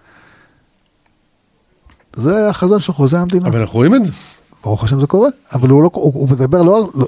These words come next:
Speaker 1: הוא מדבר לא על, אה, תרומה טכנולוגית, שישראל מייצאת נשק לאוקראינה, או לגרמניה מוכרת לה חץ שלוש, שזה מאוד יפה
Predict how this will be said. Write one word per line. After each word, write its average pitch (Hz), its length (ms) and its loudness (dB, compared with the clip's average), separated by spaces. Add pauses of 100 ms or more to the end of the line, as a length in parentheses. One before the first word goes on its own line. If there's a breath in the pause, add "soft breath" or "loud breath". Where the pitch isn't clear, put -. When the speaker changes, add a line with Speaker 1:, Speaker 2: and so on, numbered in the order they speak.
(140)
Speaker 1:
הוא 135 100 -6
מדבר 131 320 0
לא 165 160 2
על, 208 160 0
אה, 151 260 2 (880 loud breath)
תרומה 160 400 0 (260)
טכנולוגית, 151 760 -2 (1120 soft breath)
שישראל 147 400 0
מייצאת 151 440 0
נשק 147 320 0
לאוקראינה, 120 500 0 (1080 soft breath)
או 120 120 2
לגרמניה 120 1040 2
מוכרת 127 360 0
לה 127 60 0
חץ 123 200 -2
שלוש, 113 340 0
שזה 120 200 2
מאוד 127 180 2
יפה 135 180 2